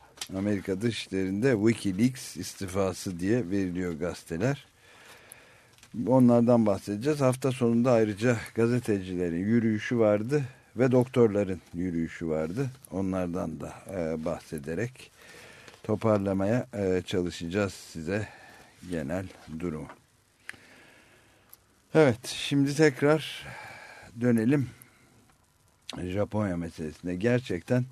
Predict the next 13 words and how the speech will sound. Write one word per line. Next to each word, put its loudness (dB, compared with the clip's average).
Japonya'da -4
olup -4
bitenlerin -2
herhalde, -4
e, -8
tasavvuru 2
eğer 6
birisi 2
anlatsa 4
ve 2
filmde 4
görmüş 0
olsaydık -4